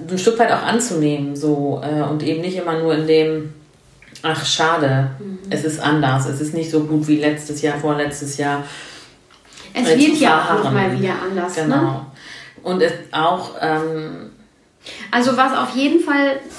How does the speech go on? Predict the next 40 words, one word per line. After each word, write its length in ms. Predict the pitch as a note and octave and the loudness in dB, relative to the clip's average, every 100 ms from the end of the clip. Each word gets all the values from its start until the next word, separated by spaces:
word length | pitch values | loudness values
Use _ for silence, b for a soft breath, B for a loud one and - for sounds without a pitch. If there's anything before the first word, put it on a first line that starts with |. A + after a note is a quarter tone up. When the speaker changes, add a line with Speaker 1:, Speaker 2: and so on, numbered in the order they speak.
| - | -4
Speaker 2:
das 140 | C4 A#3 A3+ - | -2 -2 -6 -4
wa-, 220 | A3 G#3+ | -4 -2
wage 220 | G#3+ A3+ C4 | 0 2 2
ich 100 | B3+ | -2
jetzt 480 | B3+ - - - | -4 -6 -10 -10
zu 100 | - | -6
behaupten, 560 | A#3 A#3 A#3+ D4 - C4+ | -2 0 0 -2 0 0
was 140 | A#3+ | 0
auf 160 | A#3+ A3 | -2 -6
jeden 320 | A3 C4+ D4+ | -2 2 2
Fall, 360 | D4+ C4+ C4+ C#4 B B B B B B - | 2 0 0 -2 B B B B B B -4
ähm, 340 | - B3 B3 B3 | 2 6 6 4
passieren 500 | B3 A#3+ C#4 C#4 C4+ | 2 2 4 6 6
wird, 200 | C#4 C4+ | 4 2
ist, 240 | - - | -4 -4
dass, 240 | A#3+ A#3 - | -6 -6 -8
wenn 120 | G#3+ | -2
man 140 | A3+ A3+ | 0 0
es 220 | A3 A3 | -2 0
richtig 340 | C#4 C#4 D4+ | -2 0 0
macht 300 | D4 D4 D4 - | 2 2 0 -6
und 120 | A3 | -6
wenn 120 | A3+ | -4
man 140 | A3+ A3 | -4 -2
das 140 | G#3+ | -4
Glück 320 | - C4+ C#4+ | -2 0 0
hat, 180 | C#4 C4 | -2 -4
dass 300 | A#3 - - | -6 -8 -12
Corona 480 | - A#3+ B3+ C#4+ - | -6 -2 4 4 4
einen 240 | - A3+ | 0 -4
persönlich 640 | A3+ A3 G#3 C#4+ D4 D4+ B3+ | -4 -4 2 4 6 4 4
nicht 280 | C#4 - | 2 2
betrifft, 720 | - A#3 - G#3 - - - - | -4 -4 -2 -4 -4 -12 -12 -4
genau 220 | G3+ G3+ | 0 2
das, 160 | G3+ | 0
was 120 | G3+ G3+ | -2 -6
du 100 | - | -4
gerade 220 | G3 G3 | -2 0
gesagt 340 | F#3 G#3+ A#3+ | 0 -2 -2
hast, 220 | C4 C4 | -6 -8